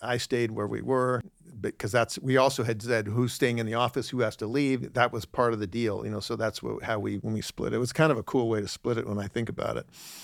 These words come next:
Um, anyway, w-, so we did that, and then we both, you know, started going at it, going at it again, you know, start from scratch and worked our way back. And, uh,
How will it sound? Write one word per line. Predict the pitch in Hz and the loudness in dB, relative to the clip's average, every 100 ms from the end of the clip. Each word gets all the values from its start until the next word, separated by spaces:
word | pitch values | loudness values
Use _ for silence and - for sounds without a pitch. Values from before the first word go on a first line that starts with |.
| - - | -20 -8
Um, | 135 127 113 104 | 2 4 4 4
anyway, | 147 131 113 | 4 6 4
w-, | 117 - 92 | 2 -2 -4
so | 113 | 0
we | 123 | 2
did | 107 160 135 | 4 4 4
that, | 117 113 - | 4 4 0
and | 117 | 0
then | 107 120 127 131 | 4 6 6 2
we | 127 120 | 0 0
both, | 101 120 123 - - 202 151 - | 2 4 2 -4 -20 -20 -20 -8
you | 120 | -4
know, | 107 | -2
started | - 113 110 - - - 233 | 2 0 0 -6 -14 -20 -6
going | 120 113 110 | 0 2 4
at | 117 | 4
it, | 117 - | 2 0
going | 110 117 117 | 0 2 4
at | 117 117 | 4 4
it | 120 | 4
again, | 110 127 143 110 | 2 2 2 0
you | 110 | -2
know, | 107 | -4
start | - 117 110 | -2 -2 -2
from | - 104 | -4 -6
scratch | - 113 104 110 - | 0 2 2 0 -4
and | 101 | -4
worked | 104 101 | -4 -4
our | 107 | -4
way | 107 | -2
back. | 101 101 98 - - - - - | 0 2 0 -2 -10 -20 -18 -8
And, | 104 107 | -6 -2
uh, | 107 104 | -2 -2